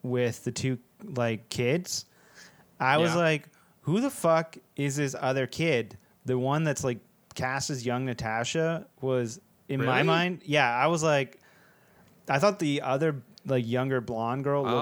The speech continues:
Speaker 2: Oh,
Speaker 1: more like
Speaker 2: no. Dude, it's
Speaker 1: Scarlett.
Speaker 2: nineteen ninety-six or ninety-five. Like, do your, do your math, bro.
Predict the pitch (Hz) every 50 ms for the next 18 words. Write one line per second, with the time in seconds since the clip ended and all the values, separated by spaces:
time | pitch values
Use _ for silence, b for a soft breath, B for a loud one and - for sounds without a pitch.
0 | 151 131 120 123 131 139 143 139 135 135 139 120 101 - - 135 - - - 208
1 | 220 139 135 127 131 143 151 180 214 233 220 - 240 220 208 202 202 202 202 196
2 | 180 151 131 - - - - 156 185 214 220 - - - 139 131 135 143 160 165
3 | 127 - - - 135 151 165 151 127 120 113 113 113 113 113 107 - - - _
4 | _ _ - 120 131 - - 180 160 113 - - _ _ - 202 226 185 110 107
5 | 135 175 208 214 - - _ - 123 160 202 240